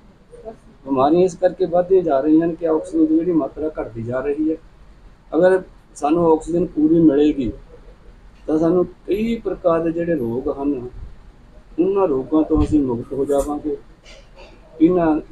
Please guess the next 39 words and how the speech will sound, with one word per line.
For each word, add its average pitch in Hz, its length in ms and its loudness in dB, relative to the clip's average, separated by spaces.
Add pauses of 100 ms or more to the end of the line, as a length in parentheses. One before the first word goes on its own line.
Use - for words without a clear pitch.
(120)
ਬ-, 127 180 -6
ਬ-, 120 160 -4
ਬਣ-, 120 380 -4
ਬਣਾਂ 127 360 -2
ਦੀ, 151 160 2
ਦਰਖਤਾਂ 143 540 -4
ਦੀ, 143 280 -4
ਜੰਗਲਾਂ 131 340 -4
ਦੀ 135 220 -8 (640)
ਸਾਨੂੰ 143 320 0
ਦੇਖ 139 260 0
ਸੰਭਾਲ 147 460 -2
ਕਰਨੀ 127 220 -8
ਚਾਹੀਦੀ 143 480 -4
ਹੈ 139 240 -12 (580)
ਤੇ 147 60 0
ਜਿੱਥੇ 160 280 -2
ਲਗਾਉਂਦੇ 139 520 0
ਹੋ, 143 220 0 (720)
ਉੱਥੇ 170 220 -4
ਸਾਨੂੰ 160 260 2
ਜਲ 120 220 -6
ਵੀ 135 140 -10
ਪਾਉਣਾ 151 260 -4
ਚਾਹੀਦਾ 147 460 -2
ਹੈ। 156 180 -6 (720)
ਇਹਦਾ 175 200 2
ਸਾਨੂੰ 160 320 2
ਲਾਭ 170 340 0
ਹੀ 156 160 2
ਲਾਭ 139 280 0
ਹੋਵੇਗਾ, 139 420 -2
ਲਾਭ 139 320 -2
ਹੀ 151 120 0
ਲਾਭ 135 260 -2
ਹੋਵੇਗਾ। 139 440 -6
ਗਰਮੀ 131 440 -10
ਤੋਂ 135 80 -6
ਬਚਾਂਗੇ 131 600 -10